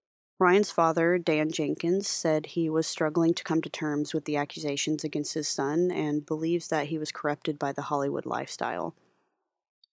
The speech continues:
Quote, "If my son was guilty, he was crazy. He was not the boy we knew. The boy we knew was not capable of anything remotely close to this act," end quote. Jenkins said his son appears to have fallen in with the wrong crowd in Hollywood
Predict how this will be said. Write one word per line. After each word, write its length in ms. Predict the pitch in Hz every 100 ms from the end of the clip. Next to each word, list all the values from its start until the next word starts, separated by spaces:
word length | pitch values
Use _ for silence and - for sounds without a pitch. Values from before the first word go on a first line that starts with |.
| _
Quote, 360 | - - 165 160
"If 160 | - 180
my 120 | 185
son 360 | 185 202 196 208
was 180 | 208 -
guilty, 580 | - 160 156 160 151
he 160 | 147 156
was 160 | 151 -
crazy. 640 | 160 143 143 113 85 - _ _ _
He 160 | -
was 200 | 175 175
not 180 | 180 175
the 80 | 190
boy 260 | 165 165 156
we 120 | 151
knew. 360 | 139 135 170 156 _ - -
The 80 |
boy 340 | 170 170 180 202
we 120 | 208
knew 300 | 165 156 151
was 180 | 156 -
not 160 | 143
capable 480 | - 156 151 147 139
of 140 | 151 156
anything 380 | 165 175 170
remotely 380 | 156 151 143 -
close 300 | 147 143 143
to 80 | -
this 220 | - -
act," 380 | - - - - - _ -
end 180 | 160 -
quote. 220 | - - _ _ _ _ _ _ _ _ _
Jenkins 480 | 214 190 180 180 175
said 220 | 175 165
his 160 | 175
son 300 | - 170 165
appears 400 | 165 - 160 165
to 140 | - 170
have 160 | 160 -
fallen 320 | 160 156 165
in 100 | 160
with 140 | 160
the 80 | 160
wrong 280 | 160 151 156
crowd 440 | - 147 147 165
in 80 | 170
Hollywood 640 | 151 147 156 160 185 208